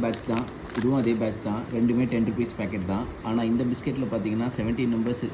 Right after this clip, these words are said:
சிக்ஸ்டீன் நம்பர்ஸ் இருக்கு. இந்த பிஸ்கெட்டில் பார்த்தீங்க அப்படின்னா வெறும் டுவெல் குவான்டிட்டிஸ் தான் இருக்கு. நமக்கு எல்லாருக்கும் வந்து பார்த்தீங்கன்னா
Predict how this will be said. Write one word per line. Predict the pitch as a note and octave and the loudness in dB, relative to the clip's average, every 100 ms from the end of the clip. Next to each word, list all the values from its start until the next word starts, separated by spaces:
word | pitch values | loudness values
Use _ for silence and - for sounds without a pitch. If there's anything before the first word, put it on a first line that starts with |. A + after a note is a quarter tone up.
| B2+ | -4
சிக்ஸ்டீன் | - D3+ C3 | 0 2 4
நம்பர்ஸ் | C3 A#2+ G#2+ | 4 2 0
இருக்கு. | F#2+ G#2+ D2+ - - - A#2+ | 0 -2 -4 -10 -14 -4 2
இந்த | C3 C3+ | 4 2
பிஸ்கெட்டில் | - D3+ B2+ A#2+ | 2 0 0 -2
பார்த்தீங்க | G#2+ A#2 A2 | 0 0 0
அப்படின்னா | A2 A#2+ | 0 0
வெறும் | A2 A#2+ A#2 | 2 0 0
டுவெல் | B2 A#2+ | 0 2
குவான்டிட்டிஸ் | A#2+ A2 A#2+ - | 0 2 -2 0
தான் | A#2+ G2+ | -2 -2
இருக்கு. | F2+ F#2+ - - - - | -2 -6 -8 -12 -10 0
நமக்கு | A#2 A2+ B2+ A2 A#2 | 0 2 0 2 4
எல்லாருக்கும் | C#3+ D3 E3 D3 | 4 2 2 4
வந்து | C#3+ | 2
பார்த்தீங்கன்னா | C3+ B2 B2 C#3 | 2 2 2 2